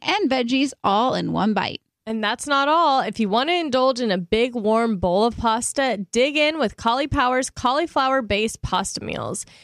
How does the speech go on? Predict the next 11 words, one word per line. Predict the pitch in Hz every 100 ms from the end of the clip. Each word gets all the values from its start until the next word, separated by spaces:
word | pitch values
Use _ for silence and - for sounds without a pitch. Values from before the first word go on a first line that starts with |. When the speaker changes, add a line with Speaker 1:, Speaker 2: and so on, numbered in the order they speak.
| _
Speaker 2:
Dinner | - 302 370
has | 339 226
never | 220 214 240 285
been | 285 233
easier | 240 269 330 339 339
or | - 214
more | 190 185
delicious. | 202 180 - - - - - -
Speaker 1:
With | 254
Cauli | - 349 370 370
Power, | 269 226 226